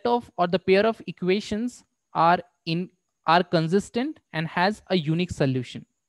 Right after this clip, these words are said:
and the graph for which looks like the first graph.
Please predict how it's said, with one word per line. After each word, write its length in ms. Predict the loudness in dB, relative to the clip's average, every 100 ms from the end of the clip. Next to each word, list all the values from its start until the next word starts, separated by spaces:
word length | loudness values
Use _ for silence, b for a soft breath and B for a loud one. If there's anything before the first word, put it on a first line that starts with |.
| _
and 120 | -2 -2
the 60 |
graph 380 | 2 2 2 2
for 260 | 2 2 0 _ _
which 360 | -4 -2 -2 -6 b b -4
looks 300 | -4 -2 0
like 320 | 0 -2 -8 -10 -4
the 100 | -4
first 520 | -2 2 2 0 -6
graph. 380 | -6 -6 -18